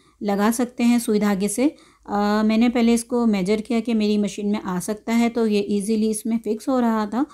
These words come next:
और मैंने ईजी से, आसानी से इसको, अ, सिलाई हैंगर के साथ ही कर ली है, आपके सामने ही की है मैंने,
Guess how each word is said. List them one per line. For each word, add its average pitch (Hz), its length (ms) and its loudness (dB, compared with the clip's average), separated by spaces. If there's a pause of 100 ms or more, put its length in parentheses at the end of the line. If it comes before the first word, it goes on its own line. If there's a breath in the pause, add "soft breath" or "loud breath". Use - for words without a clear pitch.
(380 soft breath)
और 196 220 0
मैंने 202 340 2
ईजी 185 240 -4
से, 226 160 -8
आसानी 185 500 -4
से 220 180 -6
इसको, 220 320 -6
अ, - 80 -6 (420 soft breath)
सिलाई 196 600 0
हैंगर 190 340 0
के 214 120 -6
साथ 185 340 -4
ही 220 80 -2
कर 196 200 -4
ली 160 180 -4
है, 165 240 -6 (220)
आपके 196 240 -8
सामने 208 380 0
ही 247 160 6
की 226 200 -4
है 208 180 0
मैंने, 208 340 -2